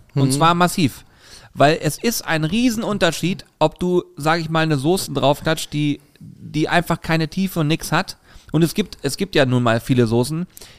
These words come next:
Speaker 1: Ich rede nicht von selbstgemachten, sondern ich rede von denen, wo du in den Supermarkt gehst, ins Regal reingreifst, die seit fünfzig Jahren den, das, äh, Regal dominieren, die jeder in Anführungsstrichen kennt. Aber das jeder kennt, heißt auch ein immer gleicher Geschmack.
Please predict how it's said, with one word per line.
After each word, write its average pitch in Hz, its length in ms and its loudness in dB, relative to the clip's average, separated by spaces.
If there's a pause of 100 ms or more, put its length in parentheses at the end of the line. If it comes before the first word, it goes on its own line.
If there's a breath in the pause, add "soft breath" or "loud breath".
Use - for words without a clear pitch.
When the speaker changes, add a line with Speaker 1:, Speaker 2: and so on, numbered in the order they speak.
Speaker 1:
Ich - 120 -10
rede 165 140 0
nicht 180 120 -4
von 165 140 -2
selbstgemachten, 143 520 -2
sondern 131 140 0
ich 131 80 -6
rede 147 260 -2
von 139 220 -4
denen, 190 240 2
wo 170 80 2
du 160 80 2
in 135 120 -2
den 131 200 -2
Supermarkt 180 500 0
gehst, 165 220 -2
ins 135 160 -8
Regal 131 360 2
reingreifst, 151 600 -4 (340 soft breath)
die 135 60 0
seit 131 200 2
fünfzig 202 520 -2
Jahren 156 240 0
den, 143 260 -4
das, 131 300 -6
äh, - 40 -12
Regal 123 680 0
dominieren, 156 500 0
die 123 100 -6
jeder 160 300 2
in 139 80 -6
Anführungsstrichen 131 640 -6
kennt. 147 360 -4 (600 soft breath)
Aber 139 200 2
das 151 320 -2
jeder 202 260 4
kennt, 190 320 0
heißt 175 300 0
auch 151 260 -2
ein 123 380 -4
immer 160 240 2
gleicher 135 340 0
Geschmack. 127 400 -6